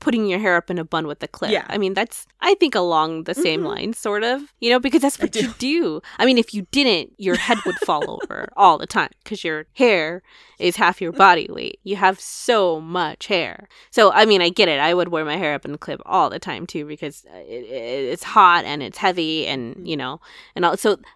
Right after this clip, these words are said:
Speaker 1: that I thought for sure. I was like, "I found it! I fucking found it." So I
Speaker 2: You
Speaker 1: think I
Speaker 2: were
Speaker 1: was
Speaker 2: close.
Speaker 1: close, but I do, I do notice the blue nail polish. Yes, that's exactly,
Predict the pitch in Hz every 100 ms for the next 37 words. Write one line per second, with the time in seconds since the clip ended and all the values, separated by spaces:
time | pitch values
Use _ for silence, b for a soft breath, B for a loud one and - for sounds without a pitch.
0 | - 214 190 - 196 - 190 - 196 -
1 | - 160 147 170 151 233 370 381 466 466
2 | 339 - - 180 - _ - 202 202 185
3 | - - 208 185 180 165 - b b b
4 | b b _ - 214 180 180 - - 427
5 | 403 339 262 175 156 226 - - _ 202
6 | 214 226 254 269 294 - 196 214 208 208
7 | 214 - 240 208 202 196 185 - 151 151
8 | - - - _ _ 208 233 196 - -
9 | 185 208 190 170 175 196 170 190